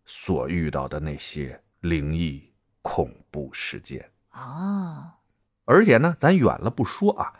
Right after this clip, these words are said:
Speaker 1: 我找的这些呢，都是发生在北京的。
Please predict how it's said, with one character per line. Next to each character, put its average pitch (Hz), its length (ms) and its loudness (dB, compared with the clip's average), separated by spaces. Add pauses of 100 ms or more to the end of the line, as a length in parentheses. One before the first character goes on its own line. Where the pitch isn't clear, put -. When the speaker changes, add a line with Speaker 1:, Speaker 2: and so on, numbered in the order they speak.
(480)
Speaker 1:
我 165 160 10
找 90 300 4
的 113 60 4
这 156 160 6
些 160 220 6
呢， 127 260 2 (240)
都 110 160 6
是 92 120 -2
发 95 220 4
生 92 180 2
在 87 220 -2 (260)
北 107 280 8
京 87 320 -2
的。 - 80 -12